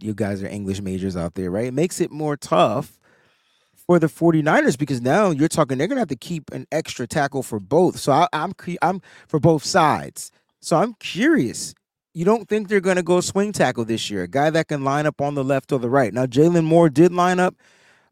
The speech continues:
on the left last year. He had to fill in for Trent, and he did line up on the right. So I'm curious to know, do you think they'll take two extra tackles?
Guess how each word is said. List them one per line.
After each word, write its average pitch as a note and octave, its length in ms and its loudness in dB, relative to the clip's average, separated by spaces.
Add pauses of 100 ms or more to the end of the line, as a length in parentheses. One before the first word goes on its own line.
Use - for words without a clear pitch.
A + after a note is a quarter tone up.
on F3 200 4
the E3 80 2
left E3+ 400 2 (400)
last E3+ 400 0
year. E3+ 180 2
He D3+ 100 0
had C#3+ 140 0
to C#3+ 60 -6
fill D#3 240 2
in D#3 100 2
for D3 160 -10
Trent, D#3 380 -2 (360)
and C3 120 -4
he A#2+ 60 -4
did C#3 200 2
line D3+ 240 0
up D3 160 -4
on D3 140 0
the C#3 80 -4
right. E3 440 2 (160)
So - 180 -6
I'm E3+ 100 -4
curious G3+ 500 0
to E3+ 60 -6
know, F3+ 480 -2 (1400)
do C#3+ 120 -6
you F3+ 160 2
think F3+ 220 0
they'll E3 120 2
take E3 220 0 (260)
two F3 420 0
extra A3 380 -2
tackles? A#3+ 560 -4